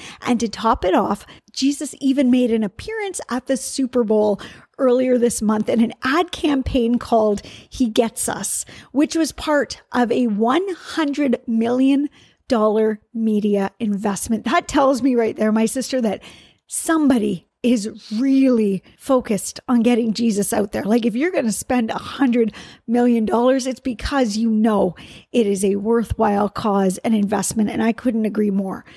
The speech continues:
But there are no accidents in any of these examples. You can be a hundred percent certain that Jesus is using s-, television series, movie hype, commercials, and revivals that are captured on social media and in the news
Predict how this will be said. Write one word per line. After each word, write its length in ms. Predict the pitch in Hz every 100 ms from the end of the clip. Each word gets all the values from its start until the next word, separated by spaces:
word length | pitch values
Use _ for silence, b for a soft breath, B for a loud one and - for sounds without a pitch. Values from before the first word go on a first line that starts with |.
| B B -
But 160 | 285
there 220 | 294 403
are 180 | - 349
no 340 | 330 247 240 247
accidents 640 | 220 240 - 311 262 226 -
in 160 | 277 254 -
any 300 | 262 262 -
of 180 | 220 208
these 320 | 220 214 -
examples. 720 | 247 196 208 214 202 226 185 - B B B 226
You 200 | 262 349
can 220 | 453 339
be 160 | 269
a 80 | -
hundred 480 | - - 294 269 240
percent 400 | 226 - 226 -
certain 380 | - 220 202 185 _ _
that 160 | 240 226
Jesus 520 | 254 294 269 311 - -
is 180 | 214
using 420 | 208 226 226 208 202
s-, 140 | -
television 600 | - 262 277 269 254 254
series, 540 | 247 269 269 262 262 - B B B
movie 360 | 226 277 254 254
hype, 340 | 226 240 -
commercials, 640 | - 214 220 226 277 269
and 100 | 302
revivals 640 | 302 254 208 208 202 202 - B B B
that 120 | 208 196
are 80 |
captured 480 | 185 - 202 - 285
on 200 | 277 254
social 420 | - 240 254 285
media 400 | 254 233 220 226
and 100 | 220
in 140 | 208 233
the 80 | 247
news 400 | 226 196 202